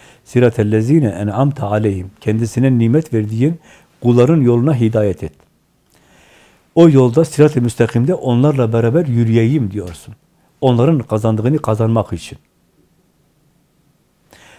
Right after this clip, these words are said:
Mürşid-i Kamil'e tabi olmak demek, Allah'ın kendisine nimet verdiği kulların yoluna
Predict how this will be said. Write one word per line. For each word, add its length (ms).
Mürşid-i 340
Kamil'e 340
tabi 300
olmak 320
demek, 280
Allah'ın 340
kendisine 600
nimet 400
verdiği 420
kulların 560
yoluna 500